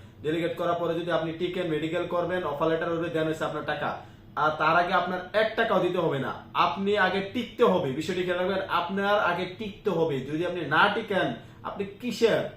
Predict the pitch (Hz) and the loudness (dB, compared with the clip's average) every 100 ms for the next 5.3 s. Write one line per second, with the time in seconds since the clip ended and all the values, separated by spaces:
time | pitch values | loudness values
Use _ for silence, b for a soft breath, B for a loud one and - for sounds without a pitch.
0 | - 160 156 156 156 196 196 196 196 196 | -8 -4 2 2 2 0 2 0 0 -2
1 | 175 170 196 185 196 165 165 180 180 175 | 0 -2 -4 -4 -2 -2 -2 -2 -2 -2
2 | - - B B 151 160 180 175 165 160 | -2 -6 B B 0 0 0 0 2 2
3 | 151 170 185 175 170 156 160 175 175 165 | 2 0 0 0 0 0 0 0 0 0
4 | 156 160 156 175 196 196 196 190 - 190 | 0 -2 -2 0 2 2 0 -2 0 0
5 | 185 165 113 | 0 0 -2